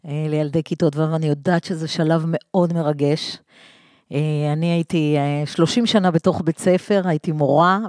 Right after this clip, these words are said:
בבית ספר שש-שנתי, והייתי רכזת, והייתי סגנית, ובסוף גם הייתי מנהלת. ואני יודעת שהמעבר הזה בין כיתה ו' לכיתה ז', הוא מעבר מורכב מאוד לילדים, אבל גם להורים. כי קודם ההורים התרגלו להיות ככה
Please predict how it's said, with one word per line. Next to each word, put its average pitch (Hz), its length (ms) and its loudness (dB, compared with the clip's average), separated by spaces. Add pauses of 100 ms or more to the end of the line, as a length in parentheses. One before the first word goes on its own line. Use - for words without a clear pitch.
בבית 139 180 -8
ספר 165 220 -2
שש-שנתי, 165 720 -6
והייתי 139 280 -4
רכזת, 185 580 -2
והייתי 135 260 -6
סגנית, 156 420 -4
ובסוף 156 380 -6
גם 156 180 0
הייתי 139 260 -6
מנהלת. 113 680 -10 (540)
ואני 156 240 0
יודעת 214 440 4
שהמעבר 151 840 0
הזה 196 300 2
בין 175 160 -2
כיתה 180 360 -2
ו' 156 360 0
לכיתה 165 400 0
ז', 147 180 -4 (880)
הוא - 140 -6
מעבר 170 600 -2 (220)
מורכב 165 680 -4
מאוד 185 400 2
לילדים, 165 520 0
אבל 143 220 -2
גם 135 200 2
להורים. 147 480 2 (920)
כי 165 160 0
קודם 202 500 4
ההורים 170 340 2
התרגלו 180 460 2
להיות 180 300 4
ככה 170 520 -4